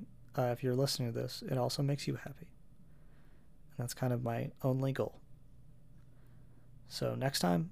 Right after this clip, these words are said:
I don't know what I'm gonna do. I'll just try and find topics that are good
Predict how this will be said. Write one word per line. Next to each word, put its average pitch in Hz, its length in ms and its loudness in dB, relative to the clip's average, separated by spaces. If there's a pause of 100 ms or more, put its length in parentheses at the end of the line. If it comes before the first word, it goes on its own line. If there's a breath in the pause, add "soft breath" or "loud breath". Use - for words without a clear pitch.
I 160 100 4
don't 135 120 8
know 143 100 6
what 147 100 4
I'm 143 80 4
gonna 139 160 6
do. 190 240 6 (460)
I'll 123 100 4
just 120 180 -2
try 123 140 2
and 117 100 0
find 123 300 4
topics 131 400 2
that - 140 -4
are 123 200 -4
good 175 260 8